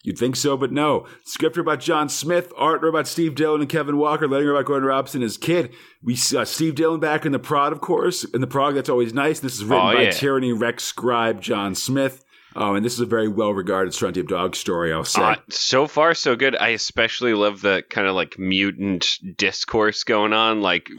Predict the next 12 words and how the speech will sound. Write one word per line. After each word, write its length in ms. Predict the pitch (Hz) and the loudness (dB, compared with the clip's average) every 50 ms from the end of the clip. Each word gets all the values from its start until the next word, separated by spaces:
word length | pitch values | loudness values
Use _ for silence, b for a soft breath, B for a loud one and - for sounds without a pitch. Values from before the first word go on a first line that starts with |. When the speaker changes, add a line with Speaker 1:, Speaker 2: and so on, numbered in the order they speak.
| - 85 | -4 0
Speaker 2:
"Yo, 220 | 110 113 110 104 | 2 4 4 2
bro, 320 | - 104 104 104 104 101 | 2 2 4 4 6 6
I 80 | 98 95 | 4 4
Speaker 1:
Yeah. 60 | 95 | 2
Speaker 2:
need 200 | 98 98 95 - | 0 -2 -2 -2
to 80 | - 95 | -2 -2
spore." 600 | - - - - 101 95 90 92 98 104 107 - - B B B B | 0 -2 0 0 0 2 2 2 4 2 2 0 -4 B B B B
<laughs> 340 | B B B B - - - | B B B B -2 0 0
Speaker 1:
Yeah, 400 | 127 117 107 95 87 80 - - - - - | 0 2 2 0 0 0 -2 -4 -4 -2 0
aliens 480 | - 123 127 127 127 127 120 110 - - | 2 2 4 4 2 2 2 2 0 0
or 60 | 107 | 0
whatever. 360 | 95 92 95 95 90 90 82 | 0 2 0 0 0 -2 -4